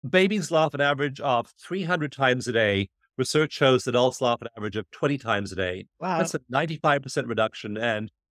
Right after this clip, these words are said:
Speaker 1: we just need to learn to take ourselves lightly, find the joy in life,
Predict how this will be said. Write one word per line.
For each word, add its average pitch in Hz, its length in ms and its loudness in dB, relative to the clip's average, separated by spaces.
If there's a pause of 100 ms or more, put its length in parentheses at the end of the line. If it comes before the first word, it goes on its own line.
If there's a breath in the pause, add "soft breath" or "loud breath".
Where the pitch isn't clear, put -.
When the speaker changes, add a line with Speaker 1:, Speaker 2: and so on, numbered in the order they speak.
(160)
Speaker 1:
we 135 220 0
just 175 180 2
need 135 120 -2
to 110 200 -4
learn 110 160 -4
to 101 280 -4
take 185 240 -2
ourselves 135 480 2
lightly, 123 500 2 (220)
find 175 280 0
the 147 100 -2
joy 135 360 4
in 120 80 2
life, 113 260 2